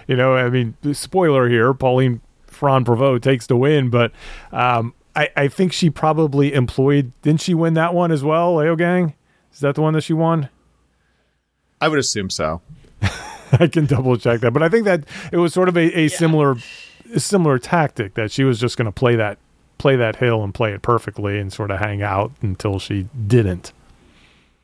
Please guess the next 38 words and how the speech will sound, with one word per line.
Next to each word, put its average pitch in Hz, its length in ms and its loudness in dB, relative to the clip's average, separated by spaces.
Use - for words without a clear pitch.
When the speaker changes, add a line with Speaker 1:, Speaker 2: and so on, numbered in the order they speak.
Speaker 2:
Yeah, 196 160 2
and 123 120 -2
she 151 100 0
played 160 200 -2
that 120 160 0
really 120 180 0
well. 101 200 2
I 98 60 -4
mean, 104 160 -4
she - 160 -6
was 113 160 -4
just - 300 -6
sat 104 400 0
in, 104 300 -4
was 101 220 -6
never 101 240 -2
really 98 320 0
put 101 380 0
her 104 200 0
nose 101 420 -2
in 104 80 -4
the 98 80 -2
wind. 98 300 0
I 110 40 0
mean, 120 120 0
it 139 80 0
was, 165 300 0
it 151 80 -2
was 170 100 2
a 220 60 2
pretty - 220 0
fast - 480 -2
race. 104 260 0
I 123 40 0
mean, 131 120 2
I 135 80 4
noted 135 520 0
that 110 420 2